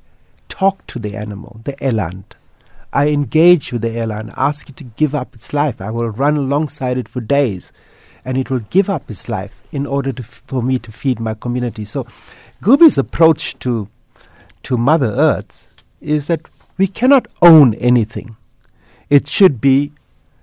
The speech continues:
used productively and respected and used in order for us to nourish our lives. So his view on,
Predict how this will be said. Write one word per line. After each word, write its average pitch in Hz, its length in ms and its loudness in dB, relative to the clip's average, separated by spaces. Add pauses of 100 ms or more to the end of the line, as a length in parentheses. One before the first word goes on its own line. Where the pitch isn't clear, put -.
(240)
used 131 760 2 (320)
productively 120 920 0
and 120 200 -4
respected - 840 -4 (560)
and 135 200 -2
used 175 680 2 (260)
in 135 120 -4
order 147 280 -2
for 143 180 -10
us 127 180 -6
to 139 100 -10
nourish 123 360 -8
our 139 140 -8
lives. 147 340 -6
So 131 260 -6 (480)
his 220 280 -2
view 139 320 -2
on, 113 280 -6